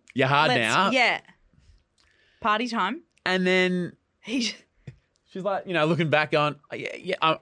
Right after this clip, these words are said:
Speaker 1: I can see where we're ready." And he's just, like, going to town. And then she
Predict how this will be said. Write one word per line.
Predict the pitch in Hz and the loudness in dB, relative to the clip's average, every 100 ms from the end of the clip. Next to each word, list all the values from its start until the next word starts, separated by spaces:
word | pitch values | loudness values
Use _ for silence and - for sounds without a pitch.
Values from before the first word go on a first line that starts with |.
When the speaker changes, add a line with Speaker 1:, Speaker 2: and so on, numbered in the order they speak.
| - | -2
Speaker 1:
I | 127 | 0
can | 165 147 | 2 0
see | - 202 208 | 2 2 4
where | 170 160 156 139 139 | 4 6 4 0 -6
we're | 139 131 | -2 0
ready." | 139 185 147 | 2 2 2
And | 123 117 | 0 -2
he's | 131 | -4
just, | 120 127 107 | -4 -4 -2
like, | 95 - | -4 -4
going | 113 117 120 | -2 0 0
to | 110 | -2
town. | 92 101 104 87 78 _ _ _ _ 127 | -4 -4 -2 -4 -6 _ _ _ _ -4
And | 147 | 0
then | 143 143 | 0 0
she | 175 165 156 147 | 0 2 2 -2